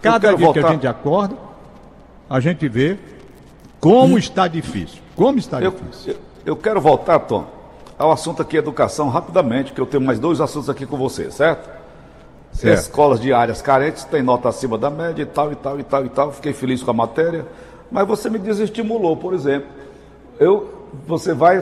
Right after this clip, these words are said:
Speaker 2: se formar, vai fazer faculdade, depois não tem emprego. Esse pessoal que vai se formar, que vai procurar faculdade aqui, Tom, não é possível que o Brasil não tenha mudado até lá, hein?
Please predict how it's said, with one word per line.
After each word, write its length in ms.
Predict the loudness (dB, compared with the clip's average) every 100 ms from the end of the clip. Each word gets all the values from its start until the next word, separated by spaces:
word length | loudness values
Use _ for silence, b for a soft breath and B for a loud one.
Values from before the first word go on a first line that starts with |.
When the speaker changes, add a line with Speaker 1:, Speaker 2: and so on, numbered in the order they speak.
| -2
Speaker 2:
se 140 | -12
formar, 460 | -2 -2 0 -2 0
vai 160 | -2
fazer 260 | -2 -2 -2
faculdade, 480 | -4 -6 -2 -2 -2
depois 280 | -2 -2 -2
não 100 | -4
tem 180 | -8
emprego. 540 | -8 -2 0 0 -2 -12 -20 B B B B -20 -20 -20 -20 -10
Esse 180 | -8 -6
pessoal 380 | -4 -2 0 -2
que 100 | 0
vai 140 | -2
se 120 | -2
formar, 380 | -4 -2 2 0
que 100 | 0
vai 120 | 2 2
procurar 380 | 2 2 2
faculdade 500 | 2 -2 -4 -2 -2
aqui, 180 | -2 -8
Tom, 220 | -4 -2 4
não 120 | 4
é 40 |
possível 340 | 4 -2 -8 -4
que 60 |
o 40 | 0
Brasil 240 | 0 0
não 100 | -4
tenha 200 | 0 0
mudado 460 | -2 -2 4 6 6
até 220 | 6 6
lá, 320 | 6 6 4
hein? 100 | 0